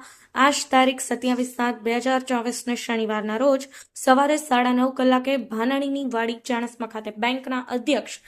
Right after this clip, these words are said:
શ્રી પટેલ ચંદ્રકાંતભાઈ બબલદાસ તેમજ board of director શ્રીઓના અધ્યક્ષ સ્થાને યોજાઈ.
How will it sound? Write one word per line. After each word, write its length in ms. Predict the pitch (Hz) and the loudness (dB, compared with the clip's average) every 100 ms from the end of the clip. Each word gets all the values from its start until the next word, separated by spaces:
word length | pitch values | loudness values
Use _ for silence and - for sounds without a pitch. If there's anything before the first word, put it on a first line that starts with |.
| - _ | -20 _
શ્રી 200 | - 240 | -4 -2
પટેલ 360 | 240 254 277 302 | 0 0 2 0
ચંદ્રકાંતભાઈ 840 | 302 247 254 262 262 254 240 254 247 208 | 0 0 0 0 0 0 2 0 -2 -2
બબલદાસ 680 | 226 254 262 240 240 233 - | 0 2 2 0 -2 -6 -6
તેમજ 320 | 226 233 214 | -6 -6 -6
board 300 | 214 240 269 | -2 0 0
of 280 | - 233 233 | -4 -8 -4
director 400 | 226 226 220 226 | -4 -4 -6 -8
શ્રીઓના 500 | 220 - 220 220 220 | -6 -2 -2 0 -2
અધ્યક્ષ 360 | 226 226 233 240 | -4 -4 -6 -8
સ્થાને 320 | - 220 220 | -6 -4 -2
યોજાઈ. 480 | 220 214 214 208 | -2 -2 -2 -4